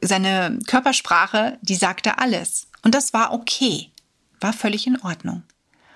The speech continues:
Ne? Aber da, schlussendlich, habe ich vollstes Verständnis für diesen Hund,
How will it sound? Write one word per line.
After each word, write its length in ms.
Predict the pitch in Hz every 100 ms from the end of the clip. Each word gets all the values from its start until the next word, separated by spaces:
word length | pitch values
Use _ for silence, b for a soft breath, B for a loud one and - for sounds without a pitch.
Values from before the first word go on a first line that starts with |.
| b b
Ne? 260 | 185 190 220 B B B B B B _ _
Aber 220 | - 196 190
da, 380 | 175 190 285 -
schlussendlich, 1040 | - 185 - 190 226 277 320 349 - - -
habe 200 | - 185
ich 160 | -
vollstes 500 | - 220 254 - 277
Verständnis 600 | - 240 - 190 202 -
für 100 | -
diesen 320 | 175 175 170
Hund, 480 | 190 202 262 - -